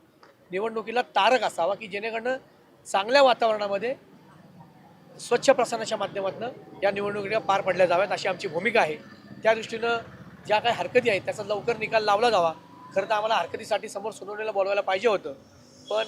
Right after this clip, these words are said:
प्रशासन आणि निवडणूक आयोग आणि सत्ताधारी हे ऐकण्याच्या मनस्थितीत नाहीत,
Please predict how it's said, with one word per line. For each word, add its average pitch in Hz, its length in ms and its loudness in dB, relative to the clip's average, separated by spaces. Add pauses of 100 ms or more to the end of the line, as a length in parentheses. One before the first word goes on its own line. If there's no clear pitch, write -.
प्रशासन 208 460 -2
आणि 214 200 -6
निवडणूक 202 400 -6
आयोग 208 180 0
आणि 214 120 -4
सत्ताधारी 185 520 2 (460)
हे 196 80 -2
ऐकण्याच्या 208 600 0
मनस्थितीत 196 480 -12 (100)
नाहीत, 180 260 -2